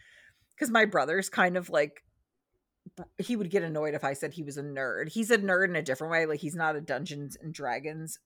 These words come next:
Lord of the Rings type of nerd, but he's kind of like a gamer nerd. And my brother also, like, has glasses, and my brother,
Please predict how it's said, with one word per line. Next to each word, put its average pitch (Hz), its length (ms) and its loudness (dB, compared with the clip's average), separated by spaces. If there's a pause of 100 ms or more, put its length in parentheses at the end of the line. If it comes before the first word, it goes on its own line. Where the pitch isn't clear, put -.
(160)
Lord 151 280 -2
of 143 120 -6
the 139 100 -6
Rings 127 340 -6
type 208 200 -2
of 214 80 -6
nerd, 214 340 2
but 165 100 -14
he's 170 180 -8
kind 151 180 -2
of 147 80 -10
like 143 160 -6
a 135 60 -4
gamer 139 500 -8
nerd. 214 360 2 (440)
And 190 120 4
my 175 120 8
brother 160 360 2
also, 160 300 0
like, 156 200 0
has 151 200 -2
glasses, 160 800 0
and 160 100 -4
my 156 140 2
brother, 151 540 -2